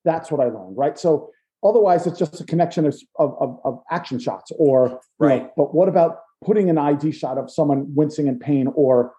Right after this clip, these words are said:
Speaker 1: you know, the, the classic, you know, boxing poster, you know, mano a mano face or whatever it was, like,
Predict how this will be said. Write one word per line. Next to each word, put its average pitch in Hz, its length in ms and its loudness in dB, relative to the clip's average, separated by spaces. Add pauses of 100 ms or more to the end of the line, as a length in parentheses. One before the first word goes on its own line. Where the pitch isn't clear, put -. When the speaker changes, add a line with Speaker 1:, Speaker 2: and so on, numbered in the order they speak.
(100)
Speaker 1:
you 160 80 2
know, 131 320 0
the, 143 300 0 (140)
the 147 80 2
classic, 151 520 0
you 156 80 0
know, 135 80 2
boxing 139 440 -4
poster, 135 520 2 (120)
you 147 80 2
know, 127 80 2
mano 139 360 2
a 135 60 2
mano 131 300 0 (100)
face 143 220 0
or - 20 -4
whatever 226 300 -2
it 220 100 -4
was, 190 240 0
like, 156 160 -4